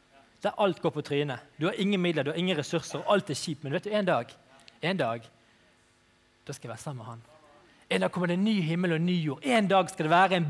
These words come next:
by. Og jeg har bare bodd på landet hele livet. <laughs> Sant? Og den er svær i tillegg. Mye større enn Oslo. Sant? En dag, da skal jeg være sammen med Gud.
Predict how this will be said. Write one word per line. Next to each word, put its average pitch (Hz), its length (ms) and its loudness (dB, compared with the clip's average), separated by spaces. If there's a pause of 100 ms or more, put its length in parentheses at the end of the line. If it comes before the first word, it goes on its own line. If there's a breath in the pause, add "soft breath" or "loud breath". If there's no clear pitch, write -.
by. 180 160 2 (680 soft breath)
Og 180 60 0
jeg 190 80 2
har 156 140 -2
bare 190 280 4
bodd 170 160 2
på 156 80 0
landet 160 320 4
hele 185 280 4
livet. 165 300 4 (580 loud breath)
<laughs> 294 580 -2
Sant? 233 280 4
Og 160 60 -6
den 220 160 4
er 165 80 2
svær 202 320 6
i 160 80 -2
tillegg. 175 380 6 (340 loud breath)
Mye 175 240 2
større 190 240 4
enn 185 60 4
Oslo. 185 240 0 (880 loud breath)
Sant? 254 300 4 (840 loud breath)
En 247 220 8
dag, 170 320 8 (1120)
da 233 160 2
skal - 180 0
jeg 160 80 -2
være 170 140 4
sammen 175 300 0
med 127 80 -6
Gud. 135 180 -6